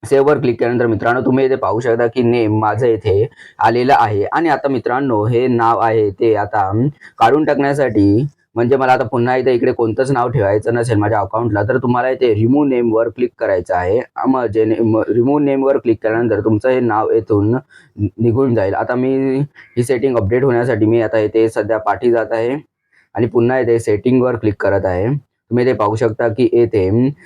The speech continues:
ही से-, सेटिंग इथे अपडेट झालेली आहे. आता मित्रांनो, मी पुन्हा एकदा नेमवर क्लिक करत आहे आणि पुन्हा इथे प्रतीक टाकत आहे आणि सेव्ह करत आहे.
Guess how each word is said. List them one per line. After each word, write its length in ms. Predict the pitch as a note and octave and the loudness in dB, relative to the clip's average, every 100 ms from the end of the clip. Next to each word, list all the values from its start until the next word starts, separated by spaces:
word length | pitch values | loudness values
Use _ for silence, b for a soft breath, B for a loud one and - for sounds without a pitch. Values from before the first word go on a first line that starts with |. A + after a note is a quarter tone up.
| B - | B -2
ही 340 | C3 B2 A2+ A#2+ A2+ | 2 4 2 2 0
से-, 300 | G#2+ A2 A2 | -2 0 0
सेटिंग 420 | G#2+ A#2+ B2+ A#2 | 0 -2 0 2
इथे 160 | G#2+ A#2+ | 2 0
अपडेट 420 | G2 F#2+ A2+ A#2 | 0 0 0 2
झालेली 400 | A2+ F#2 G2+ A2+ | 0 0 2 2
आहे. 160 | F2 E2 | 0 -2
आता 260 | A2+ C#3+ | -2 -2
मित्रांनो, 460 | C#3+ C#3 C3+ C#3 C#3 | -2 -2 -4 -2 -2
मी 60 | |
पुन्हा 360 | A#2+ A#2 A2+ A#2+ | 0 0 0 0
एकदा 200 | A#2+ B2 | 0 0
नेमवर 380 | A2 A2+ A#2 A#2 | 0 0 0 -2
क्लिक 200 | A2+ G#2+ | -4 -6
करत 220 | G#2 F#2+ | -2 -2
आहे 180 | F#2+ G2+ | 0 0
आणि 160 | G#2+ A#2 | 0 -2
पुन्हा 300 | G#2+ G#2+ A#2 | 0 0 0
इथे 220 | A#2+ A#2+ B2 | -2 -2 -2
प्रतीक 440 | A#2+ G#2+ - C3 - | -2 -4 -2 -6 -4
टाकत 340 | G#2 G2 G2 G2 | -6 -2 -4 -2
आहे 340 | F#2+ F#2+ F#2+ C3+ - _ _ _ - | -4 -2 -2 -4 -6 _ _ _ -6
आणि 160 | B2 | -4
सेव्ह 260 | A2+ B2+ C3+ | 0 2 2
करत 300 | A#2+ G#2+ F#2+ | 0 -2 -2
आहे. 260 | F2 F#2 | -2 -2